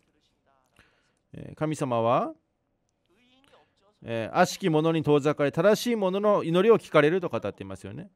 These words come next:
「悪しき者を遠ざかり、正しい者の祈りを聞かれる」と。この義人というのは誰かというと、イエス・キリストを信じる者です。信じる者の祈りに神様は応えてくださるということです。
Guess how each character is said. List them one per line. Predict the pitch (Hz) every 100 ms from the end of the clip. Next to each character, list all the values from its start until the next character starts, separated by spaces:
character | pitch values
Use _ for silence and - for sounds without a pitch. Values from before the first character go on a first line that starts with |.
| _ _ _ _ _ _ _ _ _ _ - -
「悪 | 160
し | 160
き | -
者 | 156 139 135 139 92
を | 190
遠 | 147 139
ざ | 139
か | 135 127
り、 | 113 - _
正 | - 156 180
し | - 214
い |
者 | 180 151 170
の | 196 190
祈 | 160 202
り | 202
を |
聞 | -
か | -
れ | 147
る」 | 151
と。 | 151 - _ _ _ _ _ _ _ _
こ | -
の | 202 214 - _ _
義 | - 165
人 | 185 214
と | 208
い | 190
う |
の | 185
は | 160
誰 | 160 156
か | 151
と | 131
い | 117
う | 110
と、 | 165 151 - _ _ _ -
イ | 147
エ | 180
ス・ | -
キ | 160
リ |
ス | 151
ト | 175
を | 151
信 | - 208
じ | 185
る | 160
者 | 117 104
で | 104
す。 | - - _ _ _ _
信 | - - 214 220
じ | 196
る | 220
者 | 202 180 196
の | 196
祈 | 160 185 214
り | 233
に |
神 | - 170
様 | 160 175
は | 156
応 | 156
え | 147
て | 127
く | 117
だ | 113
さ | 165
る | 156
と | 95
い |
う | 92
こ | -
と | -
で |
す。 | - _